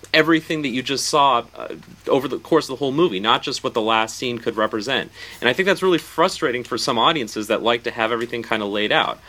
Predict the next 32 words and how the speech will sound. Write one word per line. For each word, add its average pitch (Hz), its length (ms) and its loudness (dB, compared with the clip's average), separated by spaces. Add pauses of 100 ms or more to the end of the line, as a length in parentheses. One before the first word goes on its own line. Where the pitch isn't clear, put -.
On 135 120 4
the 190 60 8
other 254 200 4
hand, 117 300 -2
if 123 100 -6
you're 139 100 2
an 127 80 -4
audience 160 420 2
member 127 200 -2
that 104 160 -2
likes 139 260 0
to 151 60 -10
go 127 120 -4
on 107 160 0
Reddit, 98 280 0
likes 120 220 0
to 135 60 -12
go 127 100 -2
on 110 80 -2
YouTube, 104 340 -4
see 120 240 -2
audience 110 380 -2
theories, 127 420 2
then 104 280 -4
maybe 113 200 0
the 101 60 -10
film's 101 260 -4
a 98 40 -4
little 101 180 -2
bit 90 120 0
more 98 120 -8
gratifying. - 580 -2